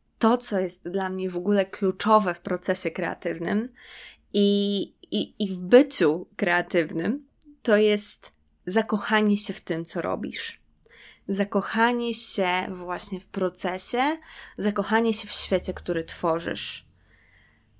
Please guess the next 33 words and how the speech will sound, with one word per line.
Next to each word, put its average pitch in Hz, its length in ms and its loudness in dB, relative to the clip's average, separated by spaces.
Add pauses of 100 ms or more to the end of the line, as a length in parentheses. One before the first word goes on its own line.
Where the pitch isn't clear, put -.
(280)
Zakochanie 262 480 4
się 285 160 6
w 233 80 2
bohaterach, 196 600 4
bohaterkach, 175 760 -6
zakochanie 214 480 2
się 226 120 0
w 208 100 -12
kolorach, 196 680 2
zakochanie 202 540 0
się 208 180 -2
w 202 60 -6
dźwiękach, 208 680 0
zakochanie 190 560 -4
się 196 180 -4
w 185 100 -4
materiale, 196 760 2
z - 80 -12
którego - 400 -4
tworzysz. - 680 -6 (640)
Zakochanie 214 800 2
się 202 180 -2
ponowne 185 580 -2
w - 140 -14
tym, 185 300 -2
z - 100 -6
czego 180 260 0
będziesz 170 600 -6
tkać - 560 0
na 165 120 -2
nowo 156 420 -4
swoje 160 480 -4
marzenie. 170 720 -6